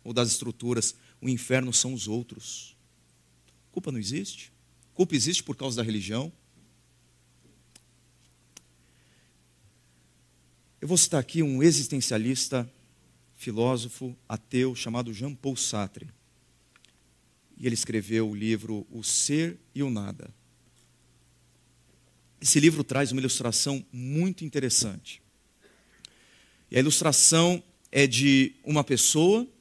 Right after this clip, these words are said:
dentro de uma sala. E nessa sala há uma fechadura.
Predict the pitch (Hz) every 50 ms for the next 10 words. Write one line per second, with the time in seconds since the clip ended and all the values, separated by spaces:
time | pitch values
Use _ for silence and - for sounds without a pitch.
0 | _ _ _ _ _ _ _ _ _ _ _ _ _ _ _ _ _ _ _ _
1 | _ _ _ _ _ - _ - 120 147 170 185 180 180 175 156 139 165 - 143
2 | 143 - - - - 135 117 107 95 80 - - - _ _ _ _ _ _ _
3 | _ _ _ _ - - - _ _ _ _ _ _ _ _ _ _ _ _ _
4 | _ - - - - 139 143 170 180 - - 165 - - - - - 185 196 208
5 | 214 214 208 208 202 202 190 - - - 208 190 - 196 180 147 147 160 147 123
6 | 104 98